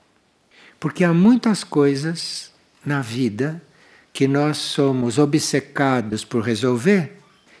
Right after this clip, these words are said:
e que são todas coisas que se resolvem por si. Nós temos que deixar fora da porta para que elas possam se resolver por si. Por exemplo, um exemplo muito comum nessa humanidade.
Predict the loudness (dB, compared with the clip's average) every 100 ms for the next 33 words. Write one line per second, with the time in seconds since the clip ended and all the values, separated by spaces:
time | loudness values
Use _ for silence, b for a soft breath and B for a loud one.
0 | b -4 -2 2 2 2 2 0 -2 0
1 | -2 -2 -4 0 0 2 0 0 -4 -6
2 | -2 -2 -2 -14 _ _ _ _ _ _
3 | _ _ _ _ -4 2 2 4 2 2
4 | -2 0 0 0 0 -2 0 0 0 -6
5 | -16 -16 b b b b -6 -2 0 0
6 | -2 0 0 0 -4 -4 -4 -2 0 0
7 | -2 -2 -8 -8 -8 -10 -10 _ _ _
8 | _ _ _ _ _ _ _ _ _ _
9 | _ _ _ _ _ _ _ _ -2 0
10 | 0 0 -4 -4 -2 0 0 0 -2 -2
11 | 2 2 2 0 0 0 0 -2 -4 -4
12 | -4 -2 -4 -6 -8 -12